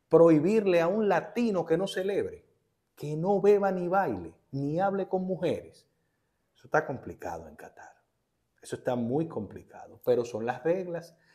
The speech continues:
y las reglas hay que respetarlas. Así las cosas. Así que lo que más lamento del Mundial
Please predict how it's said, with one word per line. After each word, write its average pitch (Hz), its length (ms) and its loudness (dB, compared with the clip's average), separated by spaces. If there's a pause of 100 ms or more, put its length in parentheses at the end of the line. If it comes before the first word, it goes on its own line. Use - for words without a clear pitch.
(220)
y 147 120 -2
las 147 260 -4
reglas 107 540 -2 (300)
hay 127 220 0
que 120 140 -2
respetarlas. - 960 -12 (240)
Así 127 400 -2
las 120 220 0
cosas. - 420 -14
Así 117 260 -6
que - 400 0 (200)
lo 123 200 2
que - 120 0
más 147 200 0
lamento 165 520 2
del 160 120 0
Mundial 165 680 0